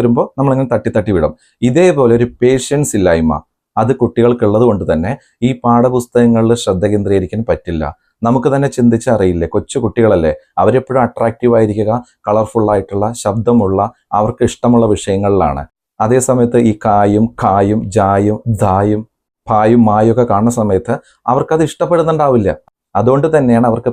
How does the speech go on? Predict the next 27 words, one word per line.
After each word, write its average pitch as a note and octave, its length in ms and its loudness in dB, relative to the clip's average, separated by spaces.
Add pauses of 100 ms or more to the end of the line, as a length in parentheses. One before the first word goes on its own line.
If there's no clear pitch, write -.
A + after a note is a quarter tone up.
പാഠപുസ്തകങ്ങളിൽ A2 840 -2
ശ്രദ്ധ G#2+ 300 -2
കേന്ദ്രീകരിക്കാൻ G#2+ 680 -2
പറ്റാത്തത്. G#2 460 -2 (460)
അതേസമയം B2 580 0 (120)
നമ്മൾ A#2 220 2
അവരോട് A#2 340 4
പറയുകയാണ്, G2+ 500 0 (120)
"ഇനി D3 180 0
മുതൽ B2 300 2
നിങ്ങൾ G#2+ 160 0 (100)
മൊബൈൽ G2+ 340 0
ഫോണും G2+ 340 -2
ടി G2 140 -4
വിയും G#2 160 -2
ഉപയോഗിക്കണ്ടെന്ന്" G#2 640 -2
പറഞ്ഞു G2 240 -4
കഴിഞ്ഞാൽ F#2+ 260 -2 (260)
അവരെന്ത് C#3 340 0
ചെയ്യും? B2 340 0 (400)
അവർക്ക് C3+ 340 -2
ബോറടിക്കും B2 500 0
അല്ലേ? A2+ 160 -2 (300)
കാരണം B2+ 200 -2
വേറൊന്നും C3+ 380 2
അറിയില്ല. A#2 300 2 (240)
സ്കൂൾ - 260 -2